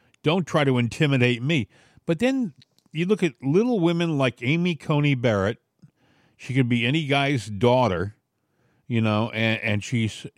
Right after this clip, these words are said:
seems like a nice young lady. And, uh, can she be intimidated? I mean, she looks around the, the, the dinner table at nighttime and sees all these faces relying on her.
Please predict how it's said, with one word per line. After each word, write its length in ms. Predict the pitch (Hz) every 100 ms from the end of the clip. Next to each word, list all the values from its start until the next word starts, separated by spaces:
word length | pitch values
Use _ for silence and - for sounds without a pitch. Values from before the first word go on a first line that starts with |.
| 117
seems 300 | - 156 139
like 140 | 131 110
a 40 |
nice 420 | 107 131 151 -
young 280 | 147 147 143
lady. 500 | 135 123 123 127 139 _ _ _ _ _ -
And, 640 | 123 123 123 120 123 113
uh, 120 | 120 117 _ _ _ -
can 200 | 156 156
she 180 | -
be 220 | 208 214 220
intimidated? 880 | 214 151 226 233 233 220 226 240 202 _ _ _ _ _ _ -
I 100 | 160
mean, 140 | 170
she 220 | 147 185 208
looks 240 | 214 -
around 380 | 170 180 180 175
the, 220 | 151 156 139
the, 160 | 143
the 200 | 139 117
dinner 360 | 113 131 180 196
table 360 | 147 190 175 165
at 60 |
nighttime 460 | 160 170 - 180 180
and 100 | 156
sees 240 | 165 143
all 200 | 147 165
these 200 | 165 165
faces 500 | - 170 175 - 165
relying 540 | 147 131 139 147 165 170
on 160 | 180
her. 160 | 190 202